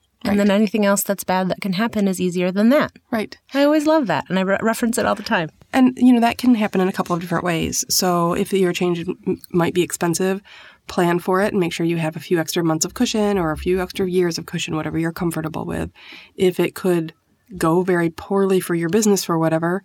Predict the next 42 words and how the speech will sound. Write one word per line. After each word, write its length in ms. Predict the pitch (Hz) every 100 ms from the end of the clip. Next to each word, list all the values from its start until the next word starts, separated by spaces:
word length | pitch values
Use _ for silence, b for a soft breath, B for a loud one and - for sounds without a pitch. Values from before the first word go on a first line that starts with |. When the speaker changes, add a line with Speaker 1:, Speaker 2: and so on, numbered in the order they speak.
| b b b
Speaker 1:
make 200 | 135 139
sure 140 | - 196
you 120 | 208
have 80 | 208
a 40 |
crisis 360 | 214 233 226 226
communications 760 | - 247 247 240 240 185 170 -
plan 460 | 156 139 139 160 -
put 180 | 165 143
together. 420 | 160 147 139 151 B B B
There 120 | 208
are 60 | 190
lots 280 | 190 220 233
of 120 | 202
things 300 | - 190 180
you 60 | 180
can 160 | 165
put 160 | - 170
in 100 | 165
place 520 | 165 165 160 - - - b b b b
and 140 | 190
have 760 | - - 208 202 190 190 185 - _ _
on 280 | 185 180 180
the 80 | 170
shelf 640 | - 180 165 165 - -
when 280 | - 180 170
you 100 | 170
make 240 | 165 165 175
a 40 |
big 220 | 165 165
change 540 | - 160 160 156 156 - b b b b
so 200 | - 190
that 200 | 170 160 -
if 180 | 277 285
things 320 | - 156 151
go 220 | - 151
wrong, 480 | 165 147 147 151 165 - b b b b _ _ _ -
you're 200 | 175 165
prepared 420 | 170 - 170 160
and 100 | 165
you're 80 | 160
ready, 260 | - -